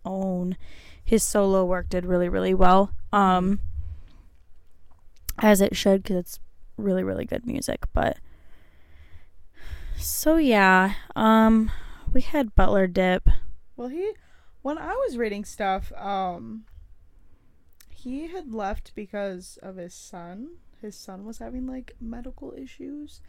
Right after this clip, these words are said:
Speaker 2: I don't know what exactly, but I just know that, like, him himself was having, like, his own little personal issues, but then, like, a lot of it was because of his son having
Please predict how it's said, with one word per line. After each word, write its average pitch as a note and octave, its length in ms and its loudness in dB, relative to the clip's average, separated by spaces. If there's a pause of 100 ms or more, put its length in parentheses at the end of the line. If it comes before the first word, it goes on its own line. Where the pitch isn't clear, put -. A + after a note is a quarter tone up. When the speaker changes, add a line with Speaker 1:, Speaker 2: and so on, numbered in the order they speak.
(300)
Speaker 2:
I - 40 -16
don't D#4 160 -16
know B3+ 100 -10
what G3 260 -12
exactly, G3 680 -10
but G3 380 -12 (680)
I G3+ 100 -12
just G3+ 240 -16
know G3+ 160 -12
that, F#3+ 220 -12 (240)
like, G3+ 260 -10 (120)
him C4 320 -4
himself A#3 600 0
was B3 140 0
having, A3+ 260 -4
like, G#3 140 -10
his G#3 120 -8
own G#3+ 200 -10
little A3 160 -10
personal A#3 360 -12
issues, B3 520 -12 (420)
but G#3+ 160 -10
then, G#3 140 -8
like, G#3 140 -8
a G3+ 40 -6
lot F#3+ 320 -6
of G3 120 -10
it G3+ 200 -10
was F3+ 240 -10
because F3+ 460 -16
of F3 80 -12
his D#3 140 -12
son D#3+ 360 -14
having G3 380 -12